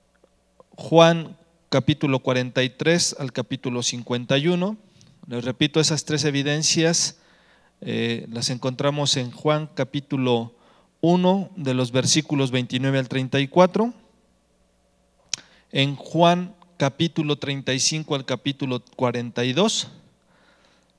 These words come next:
En Juan, capítulo cuarenta y tres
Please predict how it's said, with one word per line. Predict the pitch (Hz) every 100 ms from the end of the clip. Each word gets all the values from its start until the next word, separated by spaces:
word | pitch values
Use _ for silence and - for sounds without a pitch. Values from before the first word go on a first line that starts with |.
| _ _ _
En | 135 127
Juan, | - 156 160 156
capítulo | 139 - 143 143 127
cuarenta | - 123 123 113
y | 123
tres | - 151 175 185 -